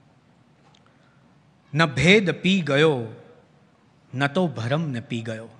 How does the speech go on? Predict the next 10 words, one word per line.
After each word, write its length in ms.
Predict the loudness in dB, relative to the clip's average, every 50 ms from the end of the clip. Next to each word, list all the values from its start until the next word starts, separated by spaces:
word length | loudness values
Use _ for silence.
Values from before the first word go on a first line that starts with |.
| _ _ _ _ _ _ _ _ _ _ _ _ _ _ _ _ _ _ _ _ _ _ _ _ _ _ 2
ન 120 | 4 4
ભેદ 440 | 4 4 8 10 10 10 10 8 6
પી 280 | 4 4 4 4 4 4
ગયો, 440 | 4 4 4 6 8 8 8 8
ન 140 | 6 6 2
તો 240 | 4 6 6 6 6
ભરમ 440 | 4 4 4 6 6 6 6 4 4
ને 80 | 2
પી 260 | 0 2 2 2 4 4
ગયો. 640 | 6 6 8 10 10 10 10 8 4 0 -4 -8